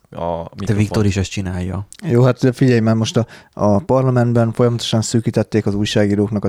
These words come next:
Speaker 3: a, a, a helyét, akkor melyik volt az a, az a szőke, valami Gabriel, amit tudom én,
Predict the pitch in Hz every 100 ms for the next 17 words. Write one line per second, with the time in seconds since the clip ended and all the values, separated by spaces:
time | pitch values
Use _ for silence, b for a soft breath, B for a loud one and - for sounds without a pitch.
0 | - - 95 92 - 90 107 107 107 107
1 | 110 - 113 110 B B B - 98 113
2 | 127 135 135 - 135 123 123 120 117 120
3 | 113 - 131 123 - 117 113 - b b
4 | b 87 113 107 110 123 113 113 107 101
5 | 101 104 101 - 104 104 104